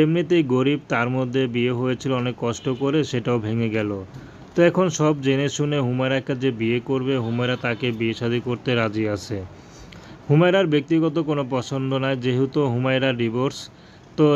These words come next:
ডিভোর্সি মেয়ে, তো হুমায়রা চাচ্ছে কোনো ডিভোর্সি পুরুষ, বিবাহিত বা স্ত্রী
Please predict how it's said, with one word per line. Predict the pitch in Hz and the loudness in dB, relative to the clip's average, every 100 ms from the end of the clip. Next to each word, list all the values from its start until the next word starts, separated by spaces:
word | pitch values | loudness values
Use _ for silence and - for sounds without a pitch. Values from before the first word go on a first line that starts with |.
| 135 | 2
ডিভোর্সি | 123 127 147 - 135 127 | 0 0 0 0 -2 0
মেয়ে, | 131 123 135 | 0 0 -2
তো | 147 131 | -2 -2
হুমায়রা | 120 131 135 143 | 0 0 0 0
চাচ্ছে | 131 123 143 135 | -2 -2 -4 -4
কোনো | 139 131 123 | -2 -2 -2
ডিভোর্সি | 117 127 - 135 131 | -2 -4 -2 -2 0
পুরুষ, | 123 131 127 - - - - 120 | 2 2 0 -6 -20 -20 -6 0
বিবাহিত | 123 131 131 127 135 135 123 | 2 2 2 0 0 0 0
বা | 123 123 120 | -2 0 -2
স্ত্রী | - 139 127 | -2 -2 0